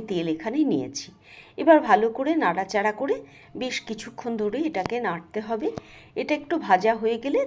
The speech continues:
তার মধ্যে দিয়ে দেব পাতাগুলোকে। পাতাগুলো দিয়ে এবার আমি এটাকে খুন্তির সাহায্যে ভালো করে নাড়াচাড়া করে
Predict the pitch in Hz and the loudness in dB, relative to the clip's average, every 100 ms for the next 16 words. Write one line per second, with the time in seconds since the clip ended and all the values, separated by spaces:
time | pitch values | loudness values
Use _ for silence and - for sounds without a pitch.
0 | 539 170 175 175 190 180 175 170 180 285 | 2 2 2 -4 -4 -6 -4 -6 -4 -4
1 | 440 160 - 143 160 113 - - - - | -2 -2 -2 -10 -10 -14 -12 -16 -18 -20
2 | - - - - 220 226 277 311 359 269 | -14 -14 -2 6 6 6 0 2 2 2
3 | 285 539 - - - 240 254 254 226 202 | 2 2 -2 -20 -8 0 2 2 0 -2
4 | 220 214 214 208 381 - 214 208 202 - | 0 0 0 -2 -6 -4 -4 -4 -6 -4
5 | 190 208 196 302 466 - - - 214 208 | -2 -2 -4 -2 -4 -6 -20 -16 -2 2
6 | 208 202 202 214 185 156 180 196 196 202 | 2 0 -2 0 0 -2 -2 -2 -2 -2
7 | 233 330 | -2 -2